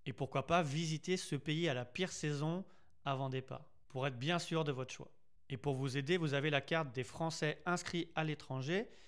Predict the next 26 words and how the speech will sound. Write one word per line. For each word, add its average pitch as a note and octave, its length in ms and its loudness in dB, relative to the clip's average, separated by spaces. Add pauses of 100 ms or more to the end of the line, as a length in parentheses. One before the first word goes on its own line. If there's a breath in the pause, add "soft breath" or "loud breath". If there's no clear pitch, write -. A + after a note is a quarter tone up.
(200 loud breath)
qui - 140 2
recense D#3+ 460 2
les D3 80 2
pays E3 220 2
où D3 100 2
il B2+ 60 -2
y - 20 2
a B2 40 0
le A#2+ 120 -2
plus A3+ 240 -2
de F3+ 100 2
Français D#3+ 580 0 (440 loud breath)
qui C3+ 160 -2
y B2+ 40 0
sont B2+ 200 -4
inscrits E3+ 480 0
et D3+ 80 4
les C#3 100 4
pays D#3+ 240 0
dans C#3 140 2
lesquels D#3 280 0
les C3 100 0
Français C3+ 320 -2
partent C3+ 220 -4
le C3+ 60 -4
plus. - 320 -14